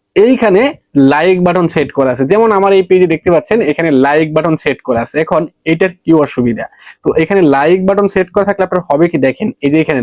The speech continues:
দেখেন এখানে লাইক এবং ফলোয়ার দুইটাই রয়েছে। এখন আমার প্রোফাইলে ঢুকে কেউ যদি এই যে এখানে লাইক বাটন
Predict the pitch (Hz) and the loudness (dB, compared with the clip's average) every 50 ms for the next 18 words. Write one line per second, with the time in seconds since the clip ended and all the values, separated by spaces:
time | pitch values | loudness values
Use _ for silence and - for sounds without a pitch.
0 | 117 117 113 - 170 208 247 262 - _ _ _ - - - - _ - 151 151 | -2 -2 -2 -2 -2 -2 -2 -4 -8 _ _ _ -20 -20 -20 -10 _ -4 -4 0
1 | 196 202 208 185 143 135 135 139 143 165 196 220 220 - - - 165 170 180 208 | 0 2 2 4 4 4 2 2 2 2 2 2 2 0 -2 -2 0 0 2 2
2 | 247 277 240 208 - - 156 151 143 135 123 120 120 123 170 196 202 214 196 156 | 2 2 0 -2 -2 0 0 2 2 2 0 -2 -2 0 0 0 2 2 2 2
3 | 131 120 113 - - 110 107 - _ _ _ _ _ _ - 190 214 - - 226 | 2 2 0 -2 -6 -10 -12 -14 _ _ _ _ _ _ -2 -2 -2 0 -2 -2
4 | 180 160 196 247 - _ _ _ _ _ _ _ - 151 165 170 190 208 226 226 | 0 0 0 -2 -2 _ _ _ _ _ _ _ -6 -4 -2 0 0 2 0 0
5 | 214 - _ - - - 180 175 165 196 196 208 214 208 180 135 135 156 180 175 | -2 -4 _ -8 -2 0 0 2 2 0 2 2 2 2 2 2 2 2 2 2
6 | 185 165 143 175 196 - - 170 170 180 196 196 196 214 185 160 160 185 214 214 | 2 2 2 0 0 0 0 2 4 4 4 4 2 0 2 2 2 2 2 0
7 | - - 170 170 180 175 196 190 170 190 185 175 151 131 135 135 139 160 170 170 | -2 -2 -2 0 2 2 2 2 2 2 2 2 4 2 2 2 2 0 0 0
8 | 185 185 185 | -2 0 0